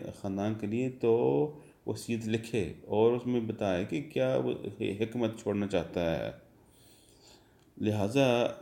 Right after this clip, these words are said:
وہ اہل البیت فرماتے تھے کہ نبی پاک نے وصیت لکھی تھی، ہاں، بجا بات ہے اور متواتر ہے اور مستند بات ہے۔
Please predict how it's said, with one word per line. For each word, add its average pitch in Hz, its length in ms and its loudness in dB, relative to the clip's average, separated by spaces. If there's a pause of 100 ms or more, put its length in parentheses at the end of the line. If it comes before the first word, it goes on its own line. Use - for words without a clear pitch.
(440)
وہ 107 200 2
اہل 123 140 6
البیت 113 280 4
فرماتے 98 360 -2
تھے 139 120 0
کہ 139 100 0
نبی 110 240 2
پاک 113 300 2
نے 123 180 0
وصیت 117 420 -2 (920)
لکھی 110 340 -2
تھی، 101 420 2
ہاں، 69 280 -6 (460)
بجا 113 600 0 (100)
بات 98 340 0
ہے 80 160 -6
اور 87 320 -2 (320)
متواتر 104 680 -2
ہے 80 180 -4
اور 80 260 -4 (600)
مستند 131 420 -2
بات 90 340 4
ہے۔ 60 140 -6